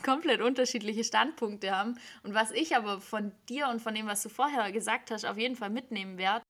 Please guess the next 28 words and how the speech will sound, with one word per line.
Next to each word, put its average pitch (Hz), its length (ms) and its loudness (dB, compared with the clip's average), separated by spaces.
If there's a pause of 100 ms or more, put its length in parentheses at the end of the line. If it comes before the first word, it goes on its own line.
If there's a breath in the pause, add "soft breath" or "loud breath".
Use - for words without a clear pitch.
(120)
es 226 180 -2
ist 247 180 -2
zwar 226 160 8
einerseits 247 520 4
so, 247 100 2
dass 233 180 2
du 226 80 -6
sagst, 208 460 0 (120)
du 226 360 -2 (340)
war-, 190 320 6
also 208 180 4
es 208 120 -2
kommt 220 200 2
zuerst 220 300 6
die 262 60 0
Motivation 208 680 0
und 190 140 -4
dann 262 220 8
der 185 140 4
Rest, 185 300 2
aber 208 140 2
es 196 80 4
ist 226 140 4
ja 214 100 0
schon 269 260 2
so, 285 160 -4
dass 226 240 2
du 226 160 -2